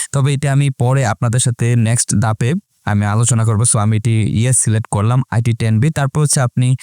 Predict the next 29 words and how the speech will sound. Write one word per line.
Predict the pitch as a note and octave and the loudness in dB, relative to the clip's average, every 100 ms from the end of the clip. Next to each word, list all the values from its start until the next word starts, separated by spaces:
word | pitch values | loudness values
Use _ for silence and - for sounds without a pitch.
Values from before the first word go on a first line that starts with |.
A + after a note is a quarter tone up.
| - - - | -8 -8 -4
আইটি | B2 C3+ | -2 0
টেন | B2+ B2 | 2 2
বি | B2+ | 2
yes | C3 - | 0 0
রেখে | B2 D3+ | 0 2
save | E3 - G#2+ | 2 0 0
and | B2 | 0
continue-তে | A#2+ A2+ A#2 B2 A2+ | 0 0 0 0 -4
ক্লিক | - _ B2 A#2+ | -6 _ -4 -2
করে | A2+ C3 | 0 0
নেক্সটে | C3+ A2+ A#2 | 2 0 0
চলে | A2 G#2+ | 0 0
যাবেন। | G#2+ G2+ D#3 F#3+ | 0 2 2 2
তারপর | D3+ C#3 D#3+ | 0 0 0
কিন্তু | D#3 D3+ | 2 0
আপনি, | D3 C3 - B2 B2+ - - - - | 0 -2 0 0 0 -4 -12 -8 -2
এ, | A#2 A2+ | 0 0
এক্সপেন্ডিচার | - C3 - C#3 C3+ C#3 D3 C#3+ | -2 -2 0 2 2 2 2 2
যে | C3 C3+ | 2 2
সেকশনটি | - A#2 B2+ A#2+ | 0 0 2 2
রয়েছে | B2 B2 | 2 0
এখানে | A#2+ B2 A#2 | 0 0 0
আসলে | A#2 A#2 A2+ | 0 0 0
কিন্তু | A#2+ B2 C3 | 0 0 0
আপনি | G#2+ A2 | 0 -2
পুনরায় | G#2+ A2+ A2 G#2+ | 0 0 0 0
আইটি | A2 A#2 | 0 -2
টেন | G#2+ G#2 G#2 | 0 0 2
বি | G#2+ | 2